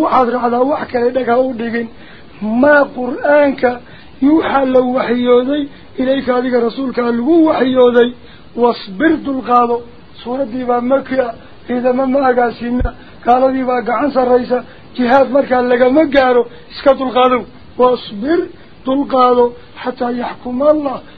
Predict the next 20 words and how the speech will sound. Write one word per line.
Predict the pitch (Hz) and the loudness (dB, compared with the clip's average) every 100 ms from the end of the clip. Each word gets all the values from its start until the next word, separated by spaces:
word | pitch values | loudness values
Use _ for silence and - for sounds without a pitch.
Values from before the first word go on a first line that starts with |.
| - - | -16 -6
ilaa | 262 262 294 233 | -2 -2 0 -2
Eebba | 220 233 | -2 -4
ka | - 330 320 | -2 -2 2
garnaqo, | 269 247 240 208 240 254 - - - | 0 2 -2 0 0 0 -8 -20 -8
id | 277 339 247 | -6 -4 -2
adiga | 240 285 262 262 - - 269 | -2 0 0 -2 -14 -6 0
iyo | 254 233 190 | 0 0 0
gaalada | 254 277 262 254 | 2 2 2 -2
dhexdooda. | 277 247 240 240 240 - - - | -2 2 2 2 -2 -10 -20 -8
وقد | 269 220 247 | -6 -4 -4
حكم | 202 220 254 240 | -4 -4 -4 -4
سبحانه | 226 220 196 247 247 | -6 -6 -4 -4 -4
عز | 220 240 233 | -4 -4 -2
وجل | 226 220 247 240 240 | 0 0 0 -2 -2
في | 233 | -4
بدر، | 220 262 262 277 320 - - - | 0 0 2 2 2 0 -12 -6
Badr | 262 254 254 | -2 -2 -2
baa | 233 247 | -2 -2
lagu | 240 247 240 | -4 -6 -6
diriray, | 254 254 247 | -6 -2 -2